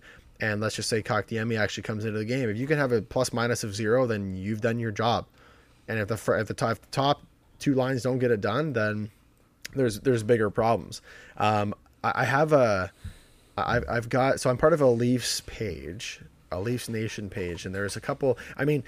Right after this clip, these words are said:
these kinds of pages, like, anytime playoff comes around, they just get nuts. And we talked about this kinda, like, stupid internet comment sort of thing. This one kinda had me, like,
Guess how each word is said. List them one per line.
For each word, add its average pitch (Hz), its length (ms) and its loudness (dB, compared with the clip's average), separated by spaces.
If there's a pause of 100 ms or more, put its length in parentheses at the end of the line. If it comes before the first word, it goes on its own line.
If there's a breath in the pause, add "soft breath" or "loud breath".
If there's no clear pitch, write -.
(160 loud breath)
these 233 200 2
kinds 214 300 2
of 202 120 4
pages, 120 540 0
like, 120 220 -2
anytime 156 420 2
playoff 107 320 0
comes 120 240 0
around, 123 360 0
they 120 100 2
just 135 220 0
get 110 160 4
nuts. 104 400 -4
And 120 60 -4
we 127 100 -2
talked 123 320 0
about 107 220 -2
this 104 200 -4
kinda, 107 220 -2
like, 98 180 -4
stupid 131 380 0
internet 117 320 0
comment 113 340 -2
sort 113 200 -2
of 110 60 -8
thing. 113 240 -2 (440 loud breath)
This 151 220 6
one 180 180 0
kinda 139 260 2
had 117 240 2
me, 117 80 -2
like, 101 320 -2